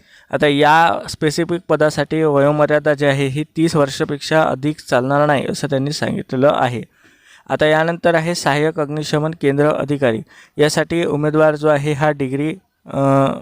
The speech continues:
उत्तीर्ण झालेला असला पाहिजे. तसेच, अ, राष्ट्रीय अग्निशमन सेवा महाविद्यालय नागपूर यांच्याकडील जो आहे सब ऑफिसर हा तुम्ही अभ्यासक्रम उत्तीर्ण झालेले असले पाहिजे किंवा ऑरमध्ये सुद्धा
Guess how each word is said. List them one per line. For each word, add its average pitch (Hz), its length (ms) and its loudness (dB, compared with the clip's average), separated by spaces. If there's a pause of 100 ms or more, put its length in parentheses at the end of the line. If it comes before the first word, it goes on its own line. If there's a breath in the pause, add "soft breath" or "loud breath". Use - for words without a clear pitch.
(500)
उत्तीर्ण 156 420 0
झालेला 139 340 0
असला 147 220 -2
पाहिजे. 147 400 2 (480 loud breath)
तसेच, 165 380 0
अ, 165 220 4
राष्ट्रीय 147 360 0
अग्निशमन 160 520 -2
सेवा 156 280 0
महाविद्यालय 143 560 2
नागपूर 143 440 -2 (400 loud breath)
यांच्याकडील 160 760 0 (280)
जो 156 80 4
आहे 156 260 2
सब 160 340 0
ऑफिसर 147 480 0 (280)
हा 156 160 0
तुम्ही 156 300 -6
अभ्यासक्रम 147 640 -2
उत्तीर्ण 151 480 -2
झालेले 135 360 0
असले 131 260 -2
पाहिजे 135 340 0 (1120 soft breath)
किंवा 160 340 4
ऑरमध्ये 156 580 0
सुद्धा 156 500 0